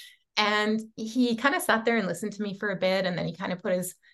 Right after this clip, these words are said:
his hand on my arm, and I just said, "I don't think I can do it." And he looked at me and he said, "That's okay."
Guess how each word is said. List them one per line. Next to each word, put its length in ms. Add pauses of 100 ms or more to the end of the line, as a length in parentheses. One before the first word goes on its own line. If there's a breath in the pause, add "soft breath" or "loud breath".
(180 soft breath)
his 160
hand 240
on 80
my 140
arm, 460
and 100
I 100
just 200
said, 240
"I 120
don't 200
think 160
I 80
can 160
do 240
it." 340
And 180
he 160
looked 200
at 100
me 200
and 120
he 120
said, 360 (680 soft breath)
"That's 220
okay." 500